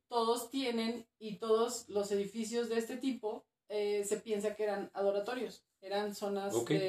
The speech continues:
Speaker 1: de, de, de, de orden religioso.
Speaker 2: Como yo lo entiendo, a ver,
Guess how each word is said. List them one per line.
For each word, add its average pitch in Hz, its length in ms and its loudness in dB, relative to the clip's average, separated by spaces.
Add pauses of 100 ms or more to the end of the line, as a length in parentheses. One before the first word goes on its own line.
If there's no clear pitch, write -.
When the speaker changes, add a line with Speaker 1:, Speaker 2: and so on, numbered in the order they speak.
Speaker 1:
de, 180 320 -4
de, - 0 -
de, 170 500 -4 (240)
de 170 560 -8
orden 190 320 0
religioso. 208 640 -6
Speaker 2:
Como 143 220 2
yo 147 100 4
lo 175 60 6
entiendo, 175 440 4
a 107 100 0
ver, 95 200 -2